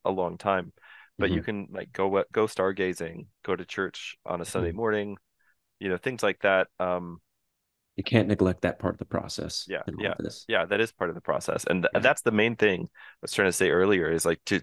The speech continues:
Speaker 1: don't just do all the stuff from your armchair. It's way too
Speaker 2: Mm-hmm.
Speaker 1: easy and it's very safe, but you gotta go, go do the dangerous thing and, like, find a ch-, find a traditional church and go to church on a Sunday morning. And you're gonna meet people who, like, are,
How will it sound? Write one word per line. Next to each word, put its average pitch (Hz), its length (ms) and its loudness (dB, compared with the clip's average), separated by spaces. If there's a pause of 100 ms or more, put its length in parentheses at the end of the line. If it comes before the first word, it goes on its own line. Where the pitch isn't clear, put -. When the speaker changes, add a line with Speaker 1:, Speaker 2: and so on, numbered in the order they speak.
Speaker 1:
don't 117 220 4
just 113 160 -2
do 98 160 4
all 95 80 4
the 95 60 0
stuff 90 200 -2
from 87 140 -2
your - 100 0
armchair. - 480 -2 (360)
It's - 100 -10
way 98 140 6
too 90 120 0
Speaker 2:
Mm-hmm. 82 100 4
Speaker 1:
easy - 340 -2 (420)
and 90 100 2
it's 82 80 -2
very 87 240 4
safe, - 380 0 (500)
but 90 140 4
you 95 80 0
gotta 104 180 4
go, 95 420 4 (380)
go 120 280 6
do 117 220 -2
the 110 120 -2
dangerous 95 480 0
thing 87 400 2 (160)
and, 87 240 0
like, 82 320 0
find 101 420 2
a 92 80 4
ch-, - 300 -12
find 104 220 2
a 98 40 4
traditional 95 480 2
church 87 300 0
and 85 100 -4
go 92 100 2
to 90 120 2
church - 280 2
on 85 100 4
a 85 40 4
Sunday 87 260 2
morning. 95 400 2 (380)
And 101 120 4
you're 95 100 4
gonna 90 140 2
meet 101 260 -2
people 90 380 0
who, 87 280 -6
like, - 420 -2 (840)
are, 85 360 4